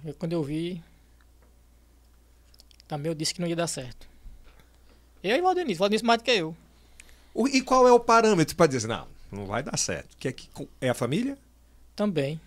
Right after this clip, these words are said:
Speaker 1: A família também influencia muito. Sempre, sempre eu falo isso, você tem que conhecer a família primeiro, pra po-, pra depois.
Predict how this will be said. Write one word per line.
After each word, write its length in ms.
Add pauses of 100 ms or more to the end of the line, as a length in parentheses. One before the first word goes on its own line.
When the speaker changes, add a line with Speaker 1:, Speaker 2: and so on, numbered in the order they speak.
(1080)
Speaker 1:
A 80
família 240
também 240
influencia 420
muito. 480
Sempre, 280 (160)
sempre 380
eu 60
falo 300
isso, 200
você 100
tem 140
que 60
conhecer 500
a 80
família 320
primeiro, 720 (440)
pra 100
po-, 180
pra 180
depois. 680